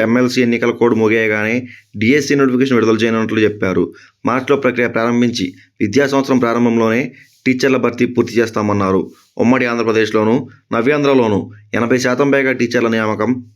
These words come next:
తెలుగుదేశం పార్టీ ప్రభుత్వం హయాంలోనే చేపట్టినట్లు వివరించారు. ఉపాధ్యాయ సంఘాలతో నిత్యం సంప్రదింపులు కొనసాగిస్తున్నామన్నారు.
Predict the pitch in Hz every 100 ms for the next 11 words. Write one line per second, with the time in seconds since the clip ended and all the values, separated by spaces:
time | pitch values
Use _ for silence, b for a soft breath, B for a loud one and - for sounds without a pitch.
0 | 113 110 117 110 110 104 104 104 107 104
1 | 107 107 107 107 104 104 104 101 104 101
2 | 101 101 101 95 90 85 B B B -
3 | - 131 131 139 127 127 123 123 123 110
4 | 117 107 113 104 104 104 104 101 101 104
5 | 104 104 101 98 98 95 90